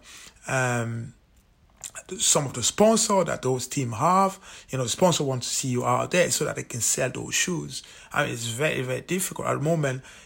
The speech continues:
you know, y-, you have to load, you know, you have to release those, you know, if you have one or two play, uh, uh, one trainers or, uh, sneakers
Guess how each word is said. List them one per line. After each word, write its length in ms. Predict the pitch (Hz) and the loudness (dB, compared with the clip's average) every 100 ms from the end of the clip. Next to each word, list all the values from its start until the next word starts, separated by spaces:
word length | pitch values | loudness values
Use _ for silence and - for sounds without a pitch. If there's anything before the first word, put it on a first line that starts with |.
| - | -2
you 80 | 151 | 0
know, 160 | 127 | 2
y-, 120 | 139 - | -2 -6
you 520 | 151 151 139 151 156 | -8 -4 0 2 2
have 580 | - - 131 135 139 - | 2 0 2 2 0 -4
to 260 | - 131 | -2 0
load, 360 | 127 139 139 127 | 2 2 2 2
you 100 | 156 | -2
know, 80 | - | -2
you 180 | 131 127 | -2 0
have 240 | 127 147 | 0 0
to 100 | - | -2
release 360 | 131 131 139 123 | -4 -2 -2 -2
those, 380 | 135 131 123 - | 0 0 -4 -6
you 60 | |
know, 120 | 143 | -4
if 180 | 143 156 | -2 0
you 80 | 160 | 0
have 280 | 143 147 139 | 4 4 2
one 200 | 147 139 | -2 -4
or 40 | |
two 180 | - 143 | -6 -8
play, 360 | - 156 147 - - - - | -4 -2 -2 -6 -16 -16 -6
uh, 280 | - 123 233 | -4 -4 -6
uh, 440 | 240 220 135 127 - - _ - | -6 -2 -2 -2 -6 -14 _ -4
one 320 | 139 151 147 | 2 2 2
trainers 580 | - 151 143 135 135 131 | -2 0 0 0 0 -2
or, 220 | 127 123 - - - - | -8 -10 -16 -20 -20 -8
uh, 120 | 131 | -2
sneakers 600 | - 160 151 151 135 | 2 2 2 2 2